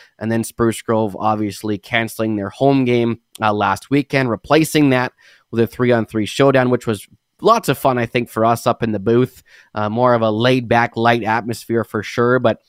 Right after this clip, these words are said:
just good on, on even our side to get the production personnel back in one room and kinda have some conversations and explain what's going on, and just a feel-good day to get to come to the rink and watch some hockey, do our jobs,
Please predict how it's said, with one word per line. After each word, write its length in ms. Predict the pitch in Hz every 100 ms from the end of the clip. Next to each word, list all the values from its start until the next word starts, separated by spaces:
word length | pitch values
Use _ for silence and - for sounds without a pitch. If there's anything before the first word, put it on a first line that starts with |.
| _ _ 131
just 240 | 135 -
good 240 | 135 139
on, 260 | 131 113 110 _
on 160 | 120 120
even 180 | 127 113
our 220 | 107 120
side 340 | - 120 110 -
to 60 |
get 160 | 117 117
the 80 | 113
production 480 | 117 113 120 127
personnel 500 | 117 120 110 117 110
back 280 | 104 123 127
in 100 | 120
one 200 | 110 104
room 340 | 104 127 135 127
and 140 | 101 _ - - _ _ -
kinda 160 | 123
have 160 | 117 113
some 160 | 120
conversations 840 | 113 117 104 101 123 127 - 120 110
and 100 | 107
explain 400 | - - 117 113
what's 160 | 107
going 320 | - 113 107
on, 300 | 113 120 127
and 220 | 117 104 - _ -
just 240 | 123 113 135
a 60 |
feel-good 560 | - 190 175 135 135 104
day 280 | 110 104 - _ _ _
to 100 | 113
get 180 | 120 113
to 80 | 113
come 240 | 120 120
to 60 | 113
the 100 | 104
rink 300 | 113 117 113
and 100 | 107
watch 240 | 110 -
some 80 | 104
hockey, 360 | 110 113 110
do 180 | 107 110
our 100 | 104
jobs, 640 | 98 110 107 107 107 -